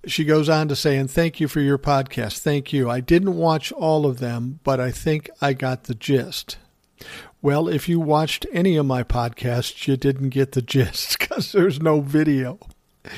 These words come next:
It's all audio. I know you, I know what you meant. I'm just messing with you here. She goes on, "I lived in N Y C in the seventies, which was kind of a rough place at the time. I organized tenants in bad neighborhoods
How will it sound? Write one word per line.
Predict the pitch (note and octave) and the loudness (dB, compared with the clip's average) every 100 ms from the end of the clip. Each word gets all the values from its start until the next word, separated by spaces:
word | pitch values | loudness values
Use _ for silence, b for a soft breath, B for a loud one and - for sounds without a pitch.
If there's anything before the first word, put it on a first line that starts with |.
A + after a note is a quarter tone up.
| B - - | B -6 -2
It's | C#3+ | 2
all | D3+ C#3 C3+ | 4 4 4
audio. | B2+ B2 A#2+ A#2 | 0 -2 -4 -4
I | C3 C#3+ | -2 -2
know | B2 A#2 | -2 -4
you, | A#2+ C3+ | -4 -2
I | C#3+ | -2
know | C#3 | 0
what | B2+ B2 B2+ | -2 -4 -6
you | |
meant. | A2 A2 C#3 | -8 -8 -10
I'm | B2+ A#2+ | -8 -6
just | B2 - - | -6 -8 -8
messing | B2 A2 A#2+ | -6 -6 -6
with | A2+ A2+ | -8 -6
you | G2+ | -8
here. | A#2 A#2 - _ _ _ _ _ _ _ _ - B B B B B | -8 -10 -16 _ _ _ _ _ _ _ _ -20 B B B B B
She | - E3+ | -4 2
goes | E3+ D#3+ | 4 6
on, | D#3+ D3+ | 4 4
"I | D3 D3 | 4 4
lived | E3 F3+ | 4 4
in | D#3+ D#3 | 2 0
N | D3+ E3+ D#3+ | -2 -2 0
Y | D3+ D3 C3 | 0 0 -2
C | - E3+ D3 | -2 0 0
in | C#3 | 0
the | B2+ | -2
seventies, | - D#3 D3 C3+ B2 B2+ C3 - - b b b | 0 0 0 -2 -2 -2 -4 -8 -12 b b b
which | C#3+ C3 - | -4 -2 -2
was | C#3 | -4
kind | - G#3 C#4+ | 0 0 0
of | G3 | 0
a | |
rough | D#3+ F3+ F#3 - | 2 4 2 0
place | - F3 D3+ - | 2 2 2 -2
at | C3 | -6
the | - | -10
time. | - C3 D3 | -8 -6 -4
I | D3 | -4
organized | D#3+ E3+ E3+ D#3+ D3 C#3 - | 0 2 4 2 2 0 0
tenants | F3 D#3+ C#3+ - | 2 2 0 0
in | C3 | -2
bad | B2 D3 D3 | 0 0 0
neighborhoods | C#3 D3+ C#3+ B2 B2+ B2+ | 0 2 2 2 0 -4